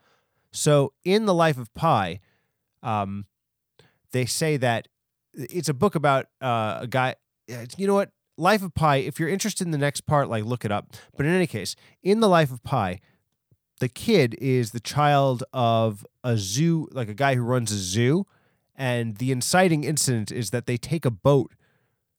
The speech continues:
with all the animals on it, just like the fucking Ark from the Bible. And what happens is there's a, a storm, and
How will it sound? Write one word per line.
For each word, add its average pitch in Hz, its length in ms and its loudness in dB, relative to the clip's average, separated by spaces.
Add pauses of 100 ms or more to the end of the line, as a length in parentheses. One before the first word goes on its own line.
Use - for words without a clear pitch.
(120)
with 123 180 -6
all 175 240 4
the 180 140 4
animals 160 380 2
on 104 180 -2
it, 113 120 -6
just 151 200 -2
like 180 300 0 (560)
the 117 180 -2
fucking 123 360 -4
Ark 131 540 -2 (140)
from 117 180 -6
the 107 80 -4
Bible. 131 600 0 (720)
And 123 480 -4 (300)
what 135 160 -2
happens 139 420 0
is 110 160 -4
there's 120 220 -2
a, 107 260 -2 (200)
a 113 100 -6
storm, 170 840 -2 (800)
and 123 560 -2